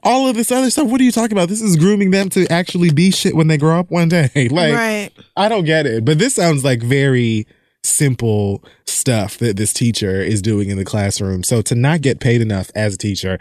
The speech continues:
Speaker 1: not be appreciated, have to basically raise your kids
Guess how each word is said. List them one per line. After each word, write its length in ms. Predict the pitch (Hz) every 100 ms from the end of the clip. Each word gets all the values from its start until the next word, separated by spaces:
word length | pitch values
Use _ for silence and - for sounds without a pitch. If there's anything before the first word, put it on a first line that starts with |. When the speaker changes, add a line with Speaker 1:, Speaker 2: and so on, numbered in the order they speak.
| - -
Speaker 1:
not 240 | 120 143 160
be 100 | 147
appreciated, 720 | - 131 127 107 92 92 - - -
have 140 | 156 151
to 80 |
basically 480 | 135 156 - 156 147
raise 280 | 127 131 127
your 140 | 120
kids 560 | 113 123 110 101 101 -